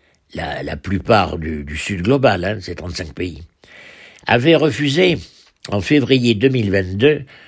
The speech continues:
de condamner l'agresseur russe. Alors, alors l'Afrique du Sud a porté plainte auprès de la Cour internationale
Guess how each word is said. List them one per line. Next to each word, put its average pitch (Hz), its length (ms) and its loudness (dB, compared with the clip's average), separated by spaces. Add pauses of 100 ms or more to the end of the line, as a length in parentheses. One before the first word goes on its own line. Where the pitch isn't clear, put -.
(160)
de 113 160 0
condamner 135 840 2 (140)
l'agresseur 107 680 0
russe. - 420 -6 (1080)
Alors, 123 400 4 (1000)
alors 143 200 6
l'Afrique 127 300 2
du 101 100 -4
Sud 127 340 -4 (720)
a 101 140 -2
porté 151 380 4
plainte 147 520 0 (240)
auprès 120 400 4
de 90 100 -4
la 95 200 0
Cour 120 420 0
internationale 107 1300 -2